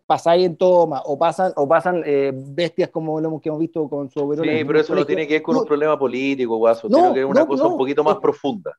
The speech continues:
Speaker 1: sí, estoy de acuerdo, Felipe, pero ¿por qué los colegios en, los colegios bicentenarios y los colegios, y los, y los muchos, perdón, y muchos colegios y liceos comunales que no están metidos en este, en, en, en, en ese grupo, han surgido y de hecho le dan la pelea y le dan cacha de repente a muchos,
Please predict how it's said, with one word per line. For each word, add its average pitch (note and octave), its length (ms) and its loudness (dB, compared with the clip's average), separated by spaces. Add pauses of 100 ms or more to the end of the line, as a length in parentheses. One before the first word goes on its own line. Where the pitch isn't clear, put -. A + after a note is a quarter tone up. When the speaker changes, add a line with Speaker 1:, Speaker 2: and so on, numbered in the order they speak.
Speaker 1:
sí, A#3 320 2
estoy G#3 180 -6
de A3 60 0
acuerdo, G#3 300 0
Felipe, G#3+ 260 -2
pero E3 180 0
¿por F3 200 0
qué C4 360 -4 (160)
los D#3+ 80 -2
colegios F#3 380 -2
en, F#3+ 160 -8
los D#3+ 160 -8
colegios E3+ 300 -4
bicentenarios E3+ 680 -4
y D3+ 80 -6
los D3 100 -6
colegios, D#3 360 -6
y D#3+ 80 -4
los, D3 160 -2
y D3+ 80 -4
los D3 200 -4
muchos, G#3 420 -6
perdón, E3+ 400 -2
y C#3 100 -6
muchos F#3 400 -6
colegios F3+ 580 -4
y C#3+ 120 -6
liceos C#3 640 -2
comunales F#3 720 0
que B2 80 -6
no G3+ 160 -6
están F#3 440 0 (160)
metidos D#3 520 -6
en C#3 160 -6
este, D#3 220 -10
en, C#3 140 -6
en, C3+ 240 -10
en, C#3+ 220 -10
en C#3+ 140 -8
ese D3+ 180 -8
grupo, F3 400 -6 (240)
han G3 140 -4
surgido G#3+ 420 -6
y G#3 60 -2
de F#3 120 2
hecho G3+ 280 -2
le D#3+ 160 -2
dan G#3 180 4
la A3 100 0
pelea G3 300 0
y A3 60 0
le F#3 80 0
dan G#3 280 0
cacha G3 440 -4 (140)
de D#3+ 100 -2
repente G3+ 340 0
a F3+ 60 4
muchos, C#4 420 -4